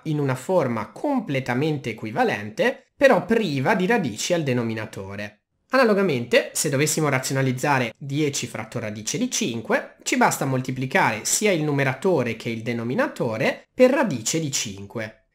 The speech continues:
In questo modo, vedete, sopra otteniamo un dieci radice di cinque, mentre al denominatore abbiamo un radice di cinque per radice di cinque, che fa cinque.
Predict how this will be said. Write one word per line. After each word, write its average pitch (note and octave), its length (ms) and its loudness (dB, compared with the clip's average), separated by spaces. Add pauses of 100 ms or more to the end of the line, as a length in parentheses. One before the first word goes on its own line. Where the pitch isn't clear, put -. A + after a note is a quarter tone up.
(160)
In A#2 60 -10
questo C3 320 0
modo, G#3+ 380 4
vedete, C3+ 340 -2
sopra A3+ 320 0
otteniamo B2+ 560 -2
un A2 160 -6
dieci C3 400 -4
radice A2 380 -6
di C4 100 -4
cinque, F3+ 760 -4
mentre C3+ 280 -2
al C3 120 2
denominatore G3 580 0
abbiamo B2 300 -2
un A#2 60 -2
radice A#2+ 400 -4
di A#2+ 80 -4
cinque C3 440 -2
per A2+ 160 -8
radice G#2+ 360 -6
di B3+ 140 -2
cinque, C#3+ 640 -4
che - 160 -6
fa A#2 160 -8
cinque. G2 760 -10